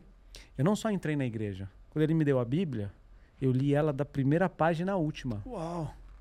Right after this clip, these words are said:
Speaker 1: Com
Speaker 2: Que coisa.
Speaker 1: dezessete.
Speaker 2: Dezessete
Speaker 1: Eu
Speaker 2: anos.
Speaker 1: olhava e falava assim, "Esses crentes é louco, como assim eles matam os animalzinhos e faz, é, altar?" Porque eu não tinha, é, o entendimento, eu,
Speaker 2: Sim,
Speaker 1: eu só
Speaker 2: sim.
Speaker 1: lia.
Speaker 2: Sim.
Speaker 1: E o que pegou mais firme naqueles dez anos depois foi a parábola do Lázaro e do,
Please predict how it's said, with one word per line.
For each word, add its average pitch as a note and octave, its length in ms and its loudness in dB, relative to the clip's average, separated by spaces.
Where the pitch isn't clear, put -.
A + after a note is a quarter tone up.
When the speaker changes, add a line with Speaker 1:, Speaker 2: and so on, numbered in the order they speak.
Speaker 1:
Com B2 80 2
Speaker 2:
Que A2+ 100 -2
coisa. C3 140 2
Speaker 1:
dezessete. F3 500 -2
Speaker 2:
Dezessete D3 480 -8
Speaker 1:
Eu C4 60 0
Speaker 2:
anos. G#3 100 6
Speaker 1:
olhava G#3 360 4
e - 20 -4
falava G#3+ 280 -2
assim, F#3 380 0
"Esses - 260 -8
crentes D#3 320 -6
é G3 60 -2
louco, C#3 360 -4
como G#3 140 -6
assim E3+ 300 -2
eles C#3+ 240 0
matam C#3 320 -2
os B2 60 -4
animalzinhos C3 680 0
e - 20 -2
faz, C3 380 -2
é, C3 160 2
altar?" B2 400 -2
Porque - 180 -6
eu F3+ 60 0
não F#3+ 100 -2
tinha, F3+ 260 -4
é, D#3 200 -2
o C#3 100 2
entendimento, C3+ 760 -2
eu, C#3+ 100 4
Speaker 2:
Sim, D3+ 100 -4
Speaker 1:
eu D3+ 120 4
só F3+ 160 0
Speaker 2:
sim. G3+ 80 2
Speaker 1:
lia. E3 280 0
Speaker 2:
Sim. C#3+ 380 -6
Speaker 1:
E G3 120 4
o G#3+ 120 6
que A#3+ 160 0
pegou A3+ 500 4
mais E4 320 2
firme C#4 500 4
naqueles F#3 460 0
dez F#3 220 4
anos F3 180 0
depois E3 340 0
foi G3 120 2
a - 20 0
parábola E3+ 560 2
do D#3+ 140 0
Lázaro D3 400 2
e - 20 0
do, F3 240 2